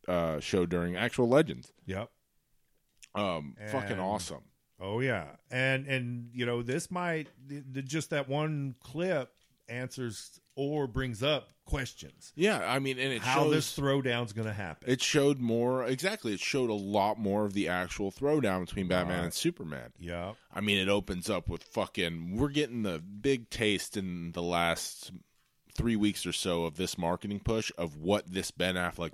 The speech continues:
Speaker 1: Batman is.
Speaker 2: Right.
Speaker 1: I feel like that's been the emphasis, and this T V spot opens with, "Well,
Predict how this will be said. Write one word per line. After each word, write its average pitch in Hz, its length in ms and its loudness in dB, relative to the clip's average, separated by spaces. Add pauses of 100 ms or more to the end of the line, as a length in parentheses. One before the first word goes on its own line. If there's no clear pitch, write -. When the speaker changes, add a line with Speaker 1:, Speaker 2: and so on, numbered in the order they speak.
Speaker 1:
Batman 76 480 -4
is. 65 460 -10 (120)
Speaker 2:
Right. 87 240 -2
Speaker 1:
I 90 40 0
feel 110 220 0
like 98 160 -2
that's 95 220 -4
been 98 260 -2
the 87 140 0
emphasis, 82 500 -6
and 87 160 -6
this - 280 -4 (120)
T 120 140 -2
V 143 100 -2
spot 92 320 0
opens 87 340 -2
with, 82 220 -4 (640)
"Well, - 480 -2